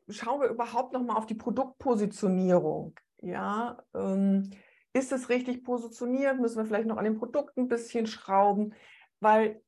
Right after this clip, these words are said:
wie gesagt, diese YouTube-Anzeige ist wirklich nur die Kirsche <laughs> auf der Torte. Wenn die Torte nicht gebacken ist oder sie nicht gut gebacken ist, brauchen wir die Kirsche nirgendwo hin tun. Ja? Und darum, je nachdem, wie viel schon steht,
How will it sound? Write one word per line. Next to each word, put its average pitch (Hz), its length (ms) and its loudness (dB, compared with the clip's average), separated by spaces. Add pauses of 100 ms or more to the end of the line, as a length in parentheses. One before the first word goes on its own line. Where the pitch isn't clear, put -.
wie 226 140 -6
gesagt, 240 440 -2
diese 214 540 2
YouTube-Anzeige 214 680 0
ist 208 180 -8
wirklich 339 360 -2
nur 247 140 2
die 196 200 0
Kirsche - 560 2
<laughs> - 0 -
auf - 220 -6
der 254 160 6
Torte. 214 560 0 (640)
Wenn 370 180 8
die 381 120 6
Torte 466 440 8
nicht 330 200 4
gebacken 220 440 2
ist 175 400 0
oder 285 240 6
sie 311 120 4
nicht 339 240 2
gut 392 280 8
gebacken 175 500 2
ist, 226 380 0 (320)
brauchen 349 440 6
wir 269 160 4
die 220 200 -2
Kirsche 302 440 -2
nirgendwo 262 520 6
hin 494 140 4 (100)
tun. - 420 -10
Ja? 214 420 0 (720)
Und 254 460 0
darum, 277 760 2 (720)
je 233 180 0
nachdem, 254 340 0
wie 247 100 0
viel 247 140 -4
schon 196 240 -2
steht, 277 580 -4